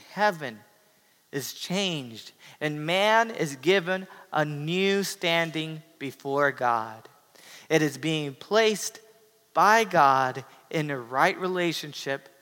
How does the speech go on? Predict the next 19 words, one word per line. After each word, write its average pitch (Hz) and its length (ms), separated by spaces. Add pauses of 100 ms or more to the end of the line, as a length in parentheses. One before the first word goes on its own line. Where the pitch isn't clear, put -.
(180)
with 131 200
himself. 110 760 (1500)
Here, 190 200
he-, 185 460
he-, 185 200
he-, - 120 (420)
here's 208 260
one 180 160
way 139 140
of 117 100
seeing 110 320
it. - 300 (1080)
Uh, 113 60
you're, 131 220 (240)
you're 127 140
in 127 100
a 123 60 (200)
courtroom, 120 600
and 107 100